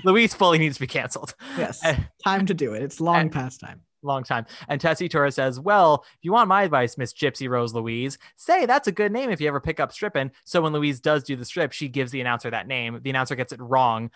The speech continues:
Speaker 1: and calls her Gypsy Rose Lee. And this whole enactment is not real. It's not true. Arthur Lawrence said, "Hey, Gypsy, how'd you get into stripping?" And she goes, "Oh, honey, I've made up, like, thirty different accounts of the story. Give it, g-,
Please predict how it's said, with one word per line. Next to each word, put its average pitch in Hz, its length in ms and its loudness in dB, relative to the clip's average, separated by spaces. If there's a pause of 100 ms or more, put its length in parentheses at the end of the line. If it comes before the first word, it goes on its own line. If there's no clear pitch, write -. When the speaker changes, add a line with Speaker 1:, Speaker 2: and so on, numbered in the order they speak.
(200)
Speaker 1:
and 143 120 -14
calls 135 260 -4
her 127 60 -8
Gypsy 123 300 -10
Rose 117 220 -8
Lee. 120 320 -10 (480)
And 131 440 -2 (300)
this 165 220 -2
whole 208 440 2 (280)
enactment 139 580 -4
is 127 160 -6
not 131 360 0
real. 123 420 -6
It's 113 120 -12
not 143 200 -4
true. 113 420 -6 (160)
Arthur 147 220 0
Lawrence 143 260 -2
said, 156 200 -2
"Hey, 214 160 -4
Gypsy, 175 420 -4 (220)
how'd 220 220 -2
you 240 60 -6
get 208 240 2
into 165 500 0 (300)
stripping?" 170 380 -6
And 120 80 -8
she - 80 -10
goes, 165 160 -2
"Oh, 180 80 0
honey, 190 260 -2
I've 180 200 -2
made 196 160 -2
up, 180 120 -2
like, 156 140 -4
thirty 151 280 -4
different 139 380 -8
accounts 127 320 -6
of 131 80 -8
the 120 60 -10
story. 135 360 -6
Give 170 140 -2
it, 160 160 -8
g-, - 140 -16